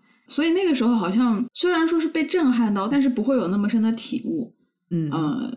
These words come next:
Speaker 1: 听了我们今年一月份那一期的朋友可能知道，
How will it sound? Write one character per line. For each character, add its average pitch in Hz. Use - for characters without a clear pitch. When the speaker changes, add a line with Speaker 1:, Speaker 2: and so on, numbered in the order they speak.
Speaker 1:
听 269
了 269
我 196
们 160
今 233
年 208
一 226
月 320
份 214
那 180
一 -
期 180
的 175
朋 160
友 165
可 165
能 143
知 -
道， 151